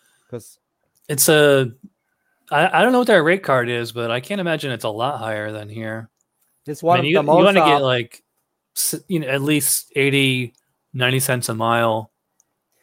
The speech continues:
Speaker 1: Yeah, your per mile rate is, like, shitty, you know, like, sixty
Speaker 2: <laughs>
Speaker 1: cents. So you don't, you're not incent-, uh, uh, incentivized to drive, uh,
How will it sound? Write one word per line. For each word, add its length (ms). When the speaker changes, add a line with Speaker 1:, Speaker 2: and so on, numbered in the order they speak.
Speaker 1:
Yeah, 240
your 320
per 220
mile 260
rate 240
is, 160
like, 200
shitty, 360
you 80
know, 140
like, 160
sixty 380
Speaker 2:
<laughs> 280
Speaker 1:
cents. 140
So 300
you 100
don't, 320
you're 180
not 180
incent-, 440
uh, 40
uh, 300
incentivized 680
to 100
drive, 360
uh, 260